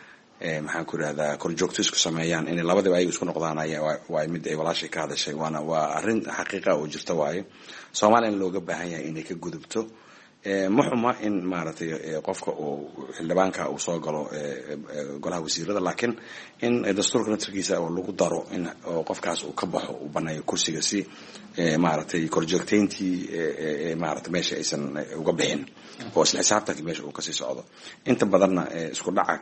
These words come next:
ka yimaada, eh, maaragtay baarlamaanka iyo xafiiska ra'iisul wasaaraha, intooda badan waxaa sal-, waxay salka ku hayeen arrimo siyaasadeed oo ay, ay kow ka tahay xildhibaano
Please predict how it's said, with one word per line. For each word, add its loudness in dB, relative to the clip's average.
ka 0
yimaada, 0
eh, 0
maaragtay -2
baarlamaanka 0
iyo 2
xafiiska 0
ra'iisul -2
wasaaraha, 4
intooda 0
badan -2
waxaa -4
sal-, 2
waxay -6
salka 0
ku -4
hayeen 2
arrimo 0
siyaasadeed 2
oo 6
ay, 0
ay -2
kow 2
ka -6
tahay -4
xildhibaano 0